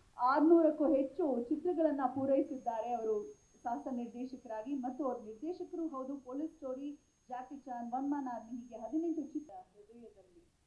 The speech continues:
ಪುಟ್ಟಣ್ಣ ಕಣಗಾಲ್ರವರು ಪಡ್ಕೊಂಡಿರುವಂತ ಆ ಕುರ್ಚಿ ಇದೆಯಲ್ಲ, ಆ ಡೈರೆಕ್ಟರ್ ಸೀಟ್ ಇದೆಯಲ್ಲ, ಇನ್ನೂ ಕೂಡ ಅಲ್ಲಿಗೆ ಮತ್ತೊಬ್ಬರನ್ನ ನಾವು ಕಲ್ಪಿಸ್ಕೊಳ್ಳಿಕ್ಕೆ ಸಾಧ್ಯವಾಗಿಲ್ಲ. ಮುಂದಿನ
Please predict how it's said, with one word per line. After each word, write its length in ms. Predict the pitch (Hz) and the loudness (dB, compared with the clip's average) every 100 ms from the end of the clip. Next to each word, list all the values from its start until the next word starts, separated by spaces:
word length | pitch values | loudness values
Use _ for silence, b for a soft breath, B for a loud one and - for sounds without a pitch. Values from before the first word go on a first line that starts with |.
| _ _ 240 | _ _ _
ಪುಟ್ಟಣ್ಣ 460 | 247 302 285 277 262 | -20 -14 -12 -12 -14
ಕಣಗಾಲ್ರವರು 880 | 233 226 226 220 220 208 208 208 - | -18 -16 -14 -12 -14 -16 -16 -16 -16
ಪಡ್ಕೊಂಡಿರುವಂತ 840 | 196 196 240 233 214 202 196 _ 190 185 - _ - | -18 -18 -18 -16 -16 -18 -20 _ -18 -18 -20 _ -14
ಆ 100 | 196 | -14
ಕುರ್ಚಿ 540 | _ - 285 254 311 | _ -12 -12 -12 -16
ಇದೆಯಲ್ಲ, 420 | 262 - 185 175 180 180 - _ _ 190 | -16 -16 -18 -16 -16 -20 -20 _ _ -14
ಆ 60 | |
ಡೈರೆಕ್ಟರ್ 760 | - - 196 226 269 - 269 254 | -14 -8 -2 -2 -2 -8 -8 -8
ಸೀಟ್ 440 | - - 320 330 | -10 -4 -4 -4
ಇದೆಯಲ್ಲ, 360 | 240 208 175 165 170 - - - _ _ - 220 | -8 -8 -10 -10 -14 -20 -20 -20 _ _ -20 -10
ಇನ್ನೂ 240 | 233 269 | -2 -2
ಕೂಡ 280 | 262 240 220 202 190 - - - | -2 -6 -4 -4 -6 -14 -20 -20
ಅಲ್ಲಿಗೆ 380 | - 208 202 214 | -18 -16 -16 -14
ಮತ್ತೊಬ್ಬರನ್ನ 720 | 196 196 - 254 254 233 - 214 196 | -14 -16 -12 -12 -10 -10 -12 -14 -16
ನಾವು 140 | 202 - - | -16 -10 -6
ಕಲ್ಪಿಸ್ಕೊಳ್ಳಿಕ್ಕೆ 920 | 262 294 294 - - 240 220 - 226 | -4 -6 -10 -14 -12 -12 -12 -14 -16
ಸಾಧ್ಯವಾಗಿಲ್ಲ. 1500 | - - 208 208 - - 240 247 226 220 220 - 285 339 370 311 415 - - _ _ 240 | -16 -14 -14 -14 -16 -16 -14 -8 -6 -4 -6 -2 6 10 10 8 2 -4 -20 _ _ -8
ಮುಂದಿನ 280 | 262 302 | -4 -2